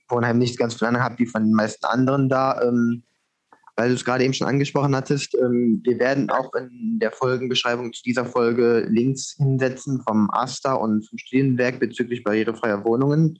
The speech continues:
um es einfacher zu machen. Da du es gerade schon angesprochen hast,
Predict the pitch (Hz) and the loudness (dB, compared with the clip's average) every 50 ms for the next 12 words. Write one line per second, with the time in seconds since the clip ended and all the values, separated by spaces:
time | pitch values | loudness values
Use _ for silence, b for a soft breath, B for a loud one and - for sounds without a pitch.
0 | _ _ - 117 117 117 - - B B B B B B B - 113 123 123 123 | _ _ -6 -4 -4 -4 -6 -10 B B B B B B B -2 -2 -2 0 0
1 | 131 135 135 131 - - 131 127 127 - - 147 139 139 135 127 110 - 104 107 | -2 -2 -2 -2 -2 0 0 0 0 0 0 2 2 2 2 2 0 0 -2 -2
2 | 113 113 - 110 101 - - 113 110 120 - - 107 113 110 110 113 - - | -4 -2 -2 -4 -2 0 0 0 0 0 -2 -4 -2 -2 -2 -4 -4 -8 -10